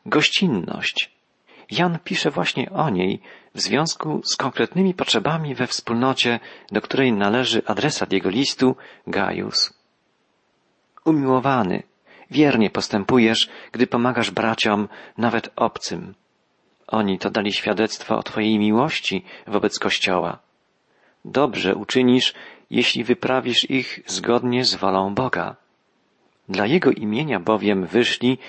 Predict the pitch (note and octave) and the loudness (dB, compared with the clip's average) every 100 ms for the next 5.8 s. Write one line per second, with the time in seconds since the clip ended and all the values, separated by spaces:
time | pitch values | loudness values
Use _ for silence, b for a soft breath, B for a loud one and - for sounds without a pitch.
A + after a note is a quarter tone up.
0 | B B B C3+ D3 F3+ E3 E3 E3 A2 | B B B 0 2 0 0 0 0 0
1 | D3+ D#3+ D3 - - - - - - D#3+ | 0 0 -4 -6 -10 -10 -8 -8 -8 -8
2 | C3 D#2+ - - _ _ _ _ _ _ | -6 -8 -8 -16 _ _ _ _ _ _
3 | _ _ _ A2+ - - G2 A2 A2+ G#2+ | _ _ _ -4 -4 -6 0 2 2 -2
4 | - B B B - G2+ G2+ G#2+ G2 A#2 | -6 B B B 0 2 2 2 2 0
5 | G#2+ - A#2+ D3+ D3+ E2+ - - | 2 2 2 0 -2 -2 -2 -4